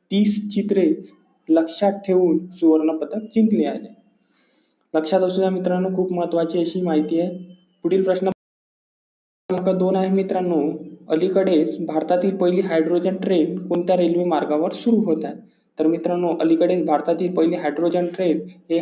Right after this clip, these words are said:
हरियाणातील जिंद सोनीपत या मार्गावर सुरू होत आहे. ऑप्शन क्रमांक डी या प्रश्नाचं योग्य उत्तर असणार आहे मित्रांनो. महत्त्वाची माहिती पाहूया मित्रांनो. तर महत्त्वाची माहिती आहे, भारतातील पहिली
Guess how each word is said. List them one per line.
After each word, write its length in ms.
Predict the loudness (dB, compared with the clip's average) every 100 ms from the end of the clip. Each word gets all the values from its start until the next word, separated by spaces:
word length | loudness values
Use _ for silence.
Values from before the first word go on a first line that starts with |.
| 2
हरियाणातील 680 | 2 4 2 -2 -2 -4 -2
जिंद 240 | -2 -2
सोनीपत 520 | -2 -2 -2 0 -2 -2 -12 _ -4
या 100 | -2
मार्गावर 520 | 0 0 0 -2 -2 -2
सुरू 340 | 0 2 2 0
होत 160 | -4
आहे. 100 | -4 -4
ऑप्शन 280 | -6 -6 -6
क्रमांक 360 | -4 -4 -4
डी 600 | -6 -2 0 0 -4 _ _ 0
या 200 | 2 0
प्रश्नाचं 540 | -4 -4 -4 -4 0
योग्य 340 | 2 2 2
उत्तर 280 | 0 -2 -4
असणार 260 | -6 -10 -14
आहे 100 | -14
मित्रांनो. 360 | -16 -20 -20 -20 _ _ _ _ _ -6
महत्त्वाची 420 | -4 0 0 2
माहिती 300 | 2 2 2
पाहूया 280 | 2 2 2
मित्रांनो. 520 | 0 -2 0 0 -2 -6 -10 -4
तर 60 |
महत्त्वाची 520 | -2 0 0 0 0 0
माहिती 360 | -2 -2 -2
आहे, 140 | -2 -2
भारतातील 580 | -4 -4 -2 -2 -2
पहिली 540 | 0 0 2 0 0